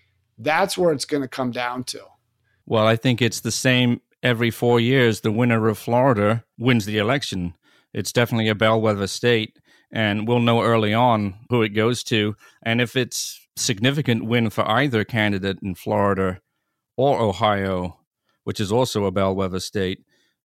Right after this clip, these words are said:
Speaker 2: then it's lights out. We'll know right away. If it's close in those two, then we might have another two thousand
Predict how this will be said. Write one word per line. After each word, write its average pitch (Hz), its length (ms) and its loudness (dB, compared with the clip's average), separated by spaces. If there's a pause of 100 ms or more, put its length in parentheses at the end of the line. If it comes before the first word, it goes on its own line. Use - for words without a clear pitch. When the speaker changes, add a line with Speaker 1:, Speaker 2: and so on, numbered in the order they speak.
Speaker 2:
then 101 580 -2 (160)
it's 110 220 -6
lights 101 300 -2
out. 110 280 2
We'll 110 140 0
know 107 200 0
right 101 260 0
away. 104 580 -2
If 110 140 -4
it's 107 160 -4
close 131 520 0
in 156 160 -2
those 160 280 0
two, 170 380 -2
then 113 220 0
we 107 100 -2
might 107 280 -2
have 104 180 -2
another 95 540 -4 (100)
two 104 220 -8
thousand 95 640 -4